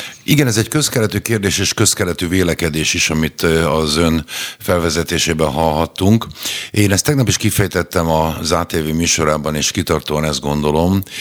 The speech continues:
hogy, ö, a, ö, mai helyzetben, és ez sajnos az elmúlt évtizedre is igaz,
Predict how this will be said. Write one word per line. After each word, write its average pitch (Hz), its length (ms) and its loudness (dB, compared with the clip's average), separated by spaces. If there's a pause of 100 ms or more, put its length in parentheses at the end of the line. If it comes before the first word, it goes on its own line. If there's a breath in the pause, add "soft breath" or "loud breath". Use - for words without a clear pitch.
(340 loud breath)
hogy, 80 460 4
ö, 80 140 4 (540 loud breath)
a, 71 400 0
ö, 76 280 0
mai 117 260 4
helyzetben, 85 680 2
és 82 160 0
ez 73 140 -2
sajnos 76 380 -2
az 71 120 -6
elmúlt 76 300 -2
évtizedre 73 580 -2
is 67 180 -2
igaz, 101 500 2